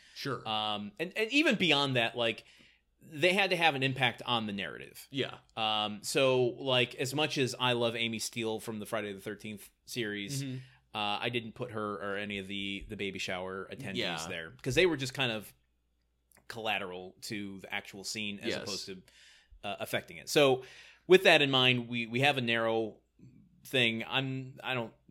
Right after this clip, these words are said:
Speaker 2: think anyone's gonna benefit from me listing off everybody
Speaker 1: Yeah, I
Speaker 2: that's
Speaker 1: think,
Speaker 2: here,
Speaker 1: I think
Speaker 2: but
Speaker 1: we're good. I think we're, I think we're okay.
Speaker 2: why don't we just talk about a few and then choose our, our favorite?
Speaker 1: Sure. Yeah.
Speaker 2: Yeah. I'm gonna, I'll just throw one out. The first one that appears to me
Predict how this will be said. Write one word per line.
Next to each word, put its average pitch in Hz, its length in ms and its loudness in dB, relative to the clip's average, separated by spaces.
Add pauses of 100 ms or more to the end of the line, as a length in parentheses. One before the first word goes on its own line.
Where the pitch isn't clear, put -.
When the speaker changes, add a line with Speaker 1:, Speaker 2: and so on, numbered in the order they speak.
Speaker 2:
think 120 260 -8
anyone's 110 300 -4
gonna 104 240 -4
benefit 101 420 -8
from 104 120 -12
me 104 180 -8 (100)
listing 104 360 -8
off 92 260 -4
everybody 90 420 -10
Speaker 1:
Yeah, 151 160 2
I - 40 4
Speaker 2:
that's 147 100 0
Speaker 1:
think, 180 140 2
Speaker 2:
here, 160 60 -2
Speaker 1:
I - 40 0
think 175 140 2
Speaker 2:
but 123 60 -4
Speaker 1:
we're 135 80 -4
good. 104 180 -2
I - 80 -6
think 120 180 -6
we're, 87 300 -4
I 101 80 -6
think 101 180 -8
we're 78 160 -4
okay. - 220 -12
Speaker 2:
why 202 140 4
don't 262 100 -4
we 240 100 0
just 185 160 -4
talk 190 240 0
about 127 220 2
a 104 40 -2
few 107 440 -4
and 120 160 -2
then 120 480 -2 (180)
choose 127 300 -4
our, 107 360 -2
our 107 120 -8
favorite? 80 340 -12
Speaker 1:
Sure. 170 400 -2
Yeah. 139 240 -4 (140)
Speaker 2:
Yeah. 110 160 -6 (420)
I'm 175 100 4
gonna, 208 280 4
I'll 170 100 2
just 185 200 -4
throw 185 120 4
one 156 140 0
out. 135 320 -2
The 127 80 -2
first 139 280 -2
one 127 180 -2
that 113 180 -4
appears 113 320 -8
to 104 80 -12
me 101 260 -12